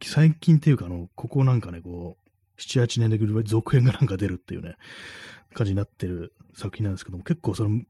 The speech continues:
オリジナルの作品はかなり古い、二千年ぐらいのやつで、私はそれ、それをやったことある、結構好きなね、作品なんですけども、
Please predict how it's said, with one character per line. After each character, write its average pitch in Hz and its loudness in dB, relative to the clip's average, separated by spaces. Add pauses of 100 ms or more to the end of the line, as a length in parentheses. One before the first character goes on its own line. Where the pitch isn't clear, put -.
(180)
オ 143 4
リ 131 4
ジ 139 6
ナ 135 6
ル 127 6
の 127 6
作 - -4
品 120 4
は 110 2
か - -4
な 101 0
り 87 -6
古 95 -6
い、 85 -6
二 92 -6
千 120 2
年 117 4
ぐ 110 4
ら 92 -4
い 87 -6
の 85 -8
や - -14
つ - -20
で、 - -16 (220)
私 110 -4
は 110 2
そ - 0
れ、 120 2 (340)
そ - -6
れ 107 0
を - 2
や 107 0
っ - -8
た - -2
こ 104 -4
と 90 -6
あ 87 -8
る、 90 -10 (140)
結 147 -4
構 104 -6
好 - -10
き - 0
な 90 -2
ね、 82 -14
作 - -10
品 117 0
な 104 0
ん 95 -4
で 90 -10
す - -14
け - -10
ど 98 -12
も、 87 -10